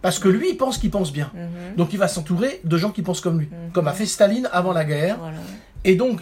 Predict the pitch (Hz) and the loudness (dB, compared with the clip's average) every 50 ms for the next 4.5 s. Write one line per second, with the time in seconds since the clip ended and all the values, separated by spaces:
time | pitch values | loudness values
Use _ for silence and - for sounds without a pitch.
0 | - - 170 185 196 196 233 262 269 254 - 277 269 269 254 220 247 220 214 208 | -4 0 2 4 4 4 2 2 0 0 0 0 0 0 0 0 2 2 2 2
1 | 214 233 226 - - 196 165 170 175 175 160 185 170 160 151 147 147 - 127 123 | 2 0 -4 -4 -4 -2 0 0 0 0 0 0 0 0 0 -2 -4 -10 -12 -14
2 | - - - - - - - - - 208 165 - 220 214 180 196 247 285 - 381 | -16 -20 -20 -20 -20 -20 -6 -2 0 0 2 4 4 4 4 4 2 2 0 0
3 | 370 - - - - - - - 247 262 269 240 247 226 208 220 208 - 214 208 | -4 -10 -16 -20 -20 -14 -2 2 2 2 4 4 2 2 2 2 -2 -2 -2 0
4 | 208 190 185 180 185 175 160 156 - | 0 2 2 2 2 2 2 0 -2